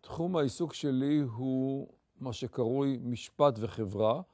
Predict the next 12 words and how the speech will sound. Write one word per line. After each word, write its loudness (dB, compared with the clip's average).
וליתר 2
דיוק -2
אני -2
עוסק -6
בשאלה 2
הרב-תרבותית. 0
והשאלה 2
היא 4
זו, -2
האם -4
חברה 0
מסוימת -2